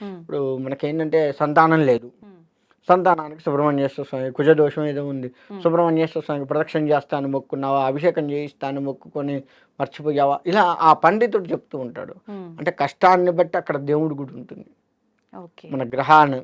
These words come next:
Speaker 2: గ్రహాన్ని బట్టి ఆ గ్రహానికి అధిపత దేవత ఎవరు అనేది చూసి ఆ దేవుడికి సంబంధించి చే-, చేసుకోండి అని కూడా జ్యోతిషపరంగా చెప్తూ ఉంటారు.
Speaker 1: హ్మ్.
Speaker 2: ఆ విధమైనటువంటి పెద్దవాళ్ళ దగ్గరికి వెళ్తే ఆ విధమైనటువంటి చెప్పి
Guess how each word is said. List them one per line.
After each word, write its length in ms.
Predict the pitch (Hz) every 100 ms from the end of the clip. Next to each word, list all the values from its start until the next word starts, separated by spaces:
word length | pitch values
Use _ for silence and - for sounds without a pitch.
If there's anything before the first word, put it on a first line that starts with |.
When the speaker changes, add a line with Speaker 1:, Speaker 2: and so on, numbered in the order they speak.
| -
Speaker 2:
గ్రహాన్ని 480 | 135 135 147 147 147
బట్టి 280 | 147 151 208
ఆ 60 |
గ్రహానికి 520 | 165 135 139 151 147 127
అధిపత 320 | 131 147 151
దేవత 440 | 135 139 139 123
ఎవరు 380 | 139 127 127 139 135
అనేది 240 | 131 127 -
చూసి 180 | 170 453 - _ _ _
ఆ 120 | - 143
దేవుడికి 340 | 147 151 151
సంబంధించి 480 | 147 139 139 139 - -
చే-, 300 | 151 147 135 -
చేసుకోండి 440 | 160 160 165 147
అని 120 | 143
కూడా 200 | 143 185
జ్యోతిషపరంగా 680 | 165 147 151 - 147 143 135
చెప్తూ 360 | 135 127 - 165
ఉంటారు. 380 | 123 - - _ _ 208
Speaker 1:
హ్మ్. 360 | 196 175 165 165
Speaker 2:
ఆ 140 | 110 147
విధమైనటువంటి 880 | 147 165 180 170 160 165 165 - - 156
పెద్దవాళ్ళ 400 | 139 151 156 151
దగ్గరికి 320 | 139 139 151
వెళ్తే 180 | 147 -
ఆ 80 | 143
విధమైనటువంటి 680 | 139 156 160 156 151 156 - _ -
చెప్పి 360 | 151 - 349